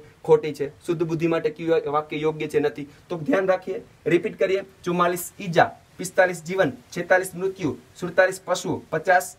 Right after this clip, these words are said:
કલમ, બાવન શુદ્ધ બુદ્ધિ, બાવન એ આશરો આપવો, ચો-, અ, ચોસઠ દંડ ન ભરવામાં આવે તો કેદની સજા, તોતેર એકાંત કેદ, ચુમ્મોતેર એકાંત કેદનો અમલ, અને સત્યોતેર ન્યાયાધીશનું કૃત્ય ન્યાયિક રીતે કરેલો હોય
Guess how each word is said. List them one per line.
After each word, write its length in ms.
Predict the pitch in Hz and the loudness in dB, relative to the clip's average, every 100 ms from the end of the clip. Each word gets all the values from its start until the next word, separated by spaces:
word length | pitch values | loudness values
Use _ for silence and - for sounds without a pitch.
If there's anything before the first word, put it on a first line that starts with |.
| _ _ | _ _
કલમ, 300 | 190 190 127 - | 2 2 2 -6
બાવન 320 | 139 160 185 185 | 0 2 2 0
શુદ્ધ 280 | - 180 | -8 -8
બુદ્ધિ, 340 | 175 170 139 107 - - 139 | -6 -4 -4 -4 -10 -20 0
બાવન 300 | 156 175 190 | 2 2 0
એ 140 | 185 | -2
આશરો 320 | - 175 196 | -2 -2 2
આપવો, 260 | 175 139 117 | 2 0 -8
ચો-, 380 | - 170 - 151 | -12 -14 -10 -4
અ, 240 | 147 147 147 | -2 -2 -4
ચોસઠ 280 | 185 196 180 | -6 -4 -4
દંડ 300 | 135 160 175 | -2 -4 -2
ન 120 | 185 | -2
ભરવામાં 420 | 180 180 185 185 | -2 2 2 2
આવે 80 | 185 | -4
તો 80 | 190 | -6
કેદની 300 | 190 190 180 | -2 -2 -2
સજા, 280 | 175 147 - - _ _ _ _ _ - | -6 -2 -2 -4 _ _ _ _ _ -2
તોતેર 340 | 190 190 160 | 0 0 -2
એકાંત 420 | 160 160 196 190 | -2 2 2 2
કેદ, 220 | - 127 | -6 -8
ચુમ્મોતેર 380 | - 185 196 190 | -6 -4 -4 -4
એકાંત 260 | 165 185 175 | -2 -2 -2
કેદનો 240 | 175 165 | -6 -8
અમલ, 320 | 160 165 170 | -6 -2 0
અને 160 | 151 180 | 0 -4
સત્યોતેર 580 | - 180 - 196 190 143 | -10 -12 -4 -2 -2 -2
ન્યાયાધીશનું 680 | 139 147 202 208 190 180 170 | 0 0 0 -2 -10 -10 -8
કૃત્ય 360 | 170 165 156 - - _ | -10 -2 -2 -2 -10 _
ન્યાયિક 300 | 139 160 190 | 2 2 0
રીતે 180 | 196 - | -4 -4
કરેલો 340 | - 165 156 | 2 4 4
હોય 200 | 151 156 | 4 0